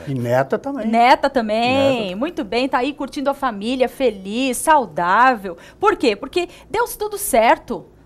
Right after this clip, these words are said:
Speaker 2: não é? Foi, operou, batalhou, passou por cima de tudo isso. E isso que é gostoso, não é?
Speaker 1: É, a gente tem que procurar em tempo, né?
Speaker 2: Lógico.
Speaker 1: Porque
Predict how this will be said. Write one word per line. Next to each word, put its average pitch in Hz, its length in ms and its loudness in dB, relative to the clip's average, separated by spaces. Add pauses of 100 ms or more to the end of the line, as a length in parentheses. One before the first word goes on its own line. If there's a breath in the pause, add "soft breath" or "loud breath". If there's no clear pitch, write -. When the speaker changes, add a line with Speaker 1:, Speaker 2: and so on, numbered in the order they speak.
(100)
Speaker 2:
não 233 160 -8
é? 294 100 2
Foi, 302 320 2
operou, 262 680 2 (240 loud breath)
batalhou, 247 680 2
passou 277 500 2
por 311 200 -8
cima 285 340 -4
de 247 100 -14
tudo 226 300 -10
isso. 226 460 -8 (260 soft breath)
E - 140 -6
isso 453 120 -4
que - 60 -4
é 539 80 2
gostoso, 233 580 -2
não 180 160 -6
é? 208 240 0 (540)
Speaker 1:
É, 147 60 -8
a 92 120 -10
gente 120 200 -12
tem 151 120 -8
que 151 140 -8
procurar 185 960 -8
em 196 140 -6
tempo, 180 500 -8
né? 127 240 -8
Speaker 2:
Lógico. 311 560 -2
Speaker 1:
Porque 190 400 -4